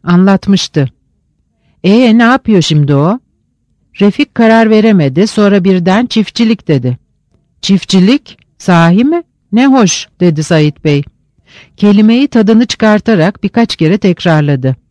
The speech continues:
Sonra gülümseyerek, "Peki niye? Başka iş mi yok?" dedi.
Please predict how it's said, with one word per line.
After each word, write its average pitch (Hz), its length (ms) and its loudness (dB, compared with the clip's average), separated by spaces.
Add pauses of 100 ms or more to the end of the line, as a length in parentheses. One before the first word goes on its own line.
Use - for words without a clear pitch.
(360)
Sonra 220 300 0
gülümseyerek, 196 960 0
"Peki 196 340 0
niye? 220 380 0 (120)
Başka 156 320 -2
iş 151 220 -2
mi 240 120 0
yok?" 254 280 -4
dedi. 127 280 -4